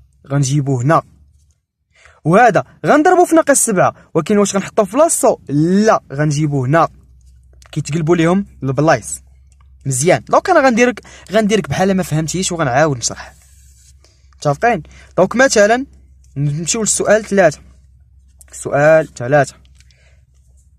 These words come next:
دونك مثلًا قال لك اطر ناقص خمسة إكغيك. يلا فين هو التأطير اللي غنحط هنا؟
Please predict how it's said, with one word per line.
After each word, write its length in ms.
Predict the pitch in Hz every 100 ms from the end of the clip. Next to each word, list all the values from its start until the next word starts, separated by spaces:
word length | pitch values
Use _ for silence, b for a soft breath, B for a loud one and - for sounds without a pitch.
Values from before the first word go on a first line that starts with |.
| _ _ _ _ _ _ _ _ _ 175
دونك 200 | 190 247
مثلًا 400 | 269 262 240 269
قال 180 | 240
لك 100 | 240
اطر 360 | - 233 - 247
ناقص 360 | 247 254 240 -
خمسة 320 | 214 233 196
إكغيك. 420 | 143 123 101 -
يلا 240 | 147 175 123
فين 200 | 202 202
هو 100 | 196
التأطير 380 | - 208 - 185
اللي 120 | 175
غنحط 380 | 165 156 156 139
هنا؟ 220 | 170